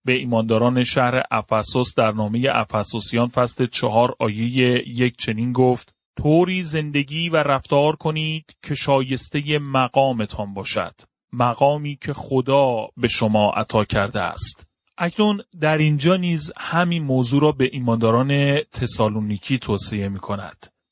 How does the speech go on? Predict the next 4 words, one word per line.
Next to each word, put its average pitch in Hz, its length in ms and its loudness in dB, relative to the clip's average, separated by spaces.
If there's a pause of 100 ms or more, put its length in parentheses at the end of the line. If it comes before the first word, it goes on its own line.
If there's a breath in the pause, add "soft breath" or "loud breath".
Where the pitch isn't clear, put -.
(180)
ایمانداران 147 840 2
بایستی 156 840 -6
رفتاری 151 720 0
پایدار 139 1080 2